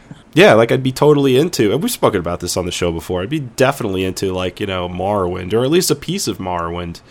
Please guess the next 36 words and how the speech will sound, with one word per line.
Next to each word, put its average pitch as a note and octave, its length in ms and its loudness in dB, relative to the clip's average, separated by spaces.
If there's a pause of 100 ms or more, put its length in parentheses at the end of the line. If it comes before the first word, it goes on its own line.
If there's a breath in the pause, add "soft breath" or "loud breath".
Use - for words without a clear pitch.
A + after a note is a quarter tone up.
(640 soft breath)
in, G2+ 300 6
in A2+ 180 2
this G2 240 -2
game. E2 500 -4 (160)
I, B2 180 2
I C3+ 100 4
have F#3 160 2
no D#3 120 4
problem G#2 400 0 (240)
dropping G#2 360 -2
fifty C#3 300 0
bucks - 520 -6 (140)
on G#2 120 0
a F#2 60 -4
full B2+ 420 0
expansion - 640 -4 (720)
if A2 180 -2
it's - 140 -4
going A2 280 0
to G2+ 80 -2
be, G2+ 480 -4 (360)
if A2 140 -2
it's G#2+ 100 -4
gonna A2+ 200 4
be G#2 160 0
something G#2 340 0
like F#2 220 -2
that, D#2+ 260 -4
if E2+ 120 -8
it's F2 120 -8
gonna F#2+ 180 0
give G2 240 0
me F#2+ 220 0
a F#2 120 -6
brand G2 380 -2
new F#2 380 0